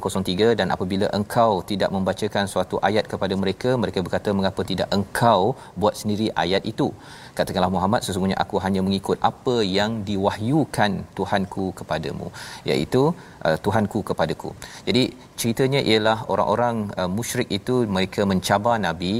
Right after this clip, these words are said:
"Tolong bawakan apa lagi bukti-bukti, ya, ayat dari dalam, uh, perkataannya ini, uh, mengapa tak dibuat sendiri sahaja, ya?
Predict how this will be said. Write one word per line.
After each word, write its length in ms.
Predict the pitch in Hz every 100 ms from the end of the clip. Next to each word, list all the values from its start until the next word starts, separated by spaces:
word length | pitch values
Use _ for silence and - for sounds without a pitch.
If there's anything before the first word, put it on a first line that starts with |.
| 127 -
"Tolong 180 | 127 123
bawakan 400 | 110 120 - 107 80 92
apa 120 | - 113
lagi 140 | 110 95
bukti-bukti, 600 | - 113 101 - - 101 71 - - 85
ya, 80 | 110 135 - 98 104
ayat 340 | 101 110 - - 90
dari 140 | 95 95
dalam, 160 | 95 98 92 87 92
uh, 100 | 87
perkataannya 520 | - - - 92 87 80
ini, 100 | 85 156 - - - - 87
uh, 340 | 92 90 90 87 71 - - - - - - - -
mengapa 200 | 113 123 -
tak 100 | 92
dibuat 260 | 98 104 110
sendiri 260 | - 113 113 95
sahaja, 280 | 98 90 82 71 -
ya? 80 | 92